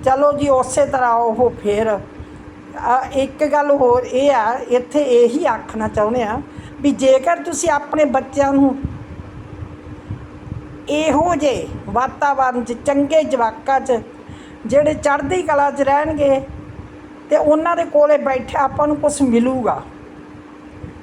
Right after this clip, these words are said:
ਤੇ ਉਹ ਜਵਾਨੀ ਦੀਆਂ ਗੱਲਾਂ ਕਰਨਗੇ, ਕੰਮ ਧੰਦਿਆਂ ਬਾਰੇ ਗੱਲਾਂ ਕਰਨਗੇ, ਤਾਂ ਆਪਣੇ ਬੱਚੇ ਵੀ ਉਸੇ ਤਰ੍ਹਾਂ ਦੇ ਬਣ ਜਾਣਗੇ। ਜੇ ਆਪਾਂ ਬੱਚਿਆਂ ਨੂੰ ਇਹੋ ਜਿਹੇ ਥਾਵਾਂ 'ਤੇ ਬਹਾ ਦੇਵਾਂਗੇ, ਢਹਿੰਦੀਆਂ ਕਲਾ ਵਾਲਿਆਂ 'ਚ, ਤਾਂ ਬੱਚੇ ਉਹੋ ਜਿਹੇ ਬਣ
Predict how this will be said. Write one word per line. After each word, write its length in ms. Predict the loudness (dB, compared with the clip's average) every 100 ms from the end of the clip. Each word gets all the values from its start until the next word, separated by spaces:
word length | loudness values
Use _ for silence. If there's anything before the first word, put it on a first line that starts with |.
| -20 -18 0
ਤੇ 380 | 4 6 6 2 -4 -16 -18 -18 -18 -20 -20 -20 -20 -20 -18 -18 -6 0
ਉਹ 120 | 2
ਜਵਾਨੀ 500 | 4 2 4 2 0
ਦੀਆਂ 180 | 0 0
ਗੱਲਾਂ 360 | 0 2 0
ਕਰਨਗੇ, 680 | 0 0 0 0 4 6 4
ਕੰਮ 500 | 2 0 0 2 0
ਧੰਦਿਆਂ 460 | 0 0 2 2 2
ਬਾਰੇ 280 | 2 2
ਗੱਲਾਂ 320 | 2 2 2 2
ਕਰਨਗੇ, 500 | 0 0 0 2 2
ਤਾਂ 180 | 2
ਆਪਣੇ 300 | 0 0 0
ਬੱਚੇ 360 | 0 -2 -2 -4
ਵੀ 140 | 2
ਉਸੇ 320 | 2 2 0 0
ਤਰ੍ਹਾਂ 300 | 0 0 -2
ਦੇ 100 | -4
ਬਣ 280 | -4 -6
ਜਾਣਗੇ। 320 | -8 -10 -12 -18 -20 -20 -20 -18 -20 -16 -10
ਜੇ 180 | 0 4
ਆਪਾਂ 320 | 4 2 0
ਬੱਚਿਆਂ 380 | 2 0 0 2
ਨੂੰ 140 | 4
ਇਹੋ 160 | 2 2
ਜਿਹੇ 180 | 2 0
ਥਾਵਾਂ 340 | 0 0 0
'ਤੇ 140 | 2 2
ਬਹਾ 220 | 2 2
ਦੇਵਾਂਗੇ, 420 | 2 2 2 0
ਢਹਿੰਦੀਆਂ 540 | 0 0 0 -2 -4
ਕਲਾ 260 | 0 2 4
ਵਾਲਿਆਂ 300 | 4 4 0
'ਚ, 100 | -2
ਤਾਂ 180 | -2 0
ਬੱਚੇ 380 | 0 -4 0 4
ਉਹੋ 300 | 4 4 0
ਜਿਹੇ 140 | 0
ਬਣ 220 | 0 -4